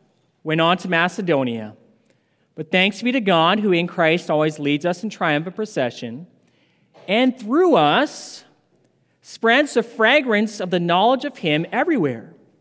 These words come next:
in all places. For we are the aroma of Christ to God among those who are being saved and among those who are perishing. To one a fragrance from death to death,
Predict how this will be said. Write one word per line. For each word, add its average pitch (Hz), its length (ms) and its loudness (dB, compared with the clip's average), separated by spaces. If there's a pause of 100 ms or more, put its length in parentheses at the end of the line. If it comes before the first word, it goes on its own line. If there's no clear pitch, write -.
(260)
in 175 100 -4
all 214 140 0
places. - 760 -6 (680)
For 185 160 -2
we 247 340 2
are 175 560 2 (760)
the 165 160 2
aroma 147 400 2
of 269 160 -2
Christ 147 380 0
to 233 60 -6
God 196 420 4
among 185 240 2
those 165 280 0
who 208 80 -2
are 180 40 -2
being 180 200 0
saved 165 540 0
and 214 200 -2
among 294 260 0
those 160 260 0
who 214 80 -4
are 233 80 -4
perishing. 233 560 -6 (1160)
To 160 120 -6
one 147 300 2
a 208 60 2
fragrance 180 600 0
from 170 200 -4
death 143 360 -4
to 240 120 -10
death, 143 540 -4